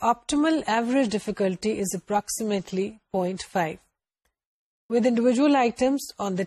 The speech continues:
test ranging in difficulty from about point three to point eight۔"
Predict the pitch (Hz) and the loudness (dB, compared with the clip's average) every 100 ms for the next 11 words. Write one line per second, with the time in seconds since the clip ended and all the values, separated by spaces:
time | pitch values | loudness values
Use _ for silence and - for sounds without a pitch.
0 | - 208 226 - 180 185 196 208 202 190 | 0 0 0 -4 0 0 2 2 2 0
1 | 175 185 170 165 165 233 240 220 202 196 | -2 -2 -2 -4 -4 -8 -6 -4 -4 -2
2 | 165 147 165 220 - _ _ _ _ _ | -2 -2 -4 -10 -16 _ _ _ _ _
3 | 247 247 247 - 196 196 202 _ _ _ | -2 -2 -4 -6 -2 -2 -2 _ _ _
4 | - 220 269 _ - 170 190 - - _ | -6 -6 -6 _ -2 0 -2 -8 -16 _
5 | _ - 180 160 - | _ -2 -2 -2 -10